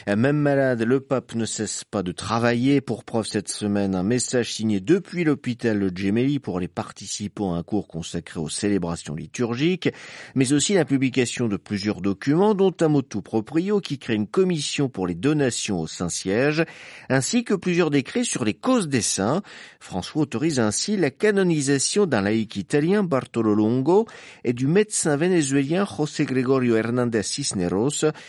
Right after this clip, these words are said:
Une décision saluée au Venezuela qui vénère déjà cet homme qui voulut devenir religieux et qui finalement devint médecin, dévouant sa vie aux plus pauvres, et sur laquelle revient pour nous le père Georges Angèle,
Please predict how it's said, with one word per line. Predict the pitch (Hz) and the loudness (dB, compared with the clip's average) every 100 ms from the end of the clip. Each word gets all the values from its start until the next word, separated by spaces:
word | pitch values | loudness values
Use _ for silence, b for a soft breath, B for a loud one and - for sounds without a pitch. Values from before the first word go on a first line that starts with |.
| B B - | B B -4
Une | 98 | -2
décision | 95 - 98 92 92 | 0 -2 -4 -2 -2
saluée | 87 - 98 104 | -2 -2 0 0
au | 92 | 0
Venezuela | 101 117 120 151 202 | 0 0 0 0 -2
qui | 202 156 | -2 -2
vénère | 127 117 90 | 0 -2 -2
déjà | 196 196 | -2 -2
cet | - 113 - | -4 -8 -6
homme | 185 220 | -4 -6
qui | 208 123 | -6 -8
voulut | 107 107 | -4 -4
devenir | 104 95 95 92 85 | -4 -4 -4 -4 -2
religieux | 92 104 110 147 226 | -2 0 0 0 0
et | |
qui | 196 123 | -2 -6
finalement | - 110 107 98 | -4 -4 -2 -2
devint | 90 107 117 | -2 -2 0
médecin, | 95 80 - 107 - B B B | -2 -4 -4 -6 -6 B B B
dévouant | 98 95 95 | -6 -4 -4
sa | - 95 | -4 -6
vie | 87 85 78 _ | -6 -8 -12 _
aux | 127 | -10
plus | 123 80 | -8 -8
pauvres, | 82 85 120 123 - B B - | -2 -2 0 -2 -6 B B -12
et | |
sur | - 196 | -6 -4
laquelle | 180 - 123 135 | -4 -2 -2 0
revient | 117 98 98 120 | -2 -4 -4 -4
pour | - 82 | -4 -2
nous | 87 | -2
le | 120 87 | -2 -2
père | 117 127 95 | -4 -4 -2
Georges | 139 127 | -4 -2
Angèle, | 87 80 85 113 | -6 -2 -4 -4